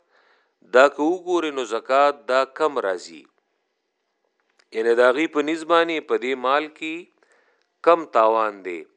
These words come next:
په یو سړي باندې. ځکه وجه دا ده، اوس که ته پنځه کیلو سره هغه تا ته په رکاز کې میلاو شي، یو خزانه هغه دی وموندله چې هغه انسانانو خښه کړې ده.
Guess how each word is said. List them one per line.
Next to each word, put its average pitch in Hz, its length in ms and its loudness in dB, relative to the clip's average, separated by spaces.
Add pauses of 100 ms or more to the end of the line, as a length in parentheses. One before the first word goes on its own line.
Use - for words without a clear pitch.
(240)
په 104 120 -2
یو 104 80 2
سړي 104 300 -4
باندې. 87 340 -4 (880)
ځکه 131 300 4
وجه 165 200 4
دا 160 200 4
ده، 165 80 0
اوس 156 200 -2
که 143 140 -2
ته 156 220 -6
پنځه 151 380 -8
کیلو 135 240 -2
سره 135 320 0 (200)
هغه 123 340 2 (580)
تا 123 120 2
ته 123 220 -4
په 123 140 -2
رکاز 156 440 0
کې 110 220 -12
میلاو 123 360 0
شي، 131 160 -12 (720)
یو 98 140 2
خزانه 120 500 4
هغه 143 180 2
دی 156 120 -4
وموندله 151 560 -2
چې 120 160 -6
هغه 107 200 -2
انسانانو 151 640 -4
خښه 110 300 -10
کړې 135 300 -4
ده. 110 200 -2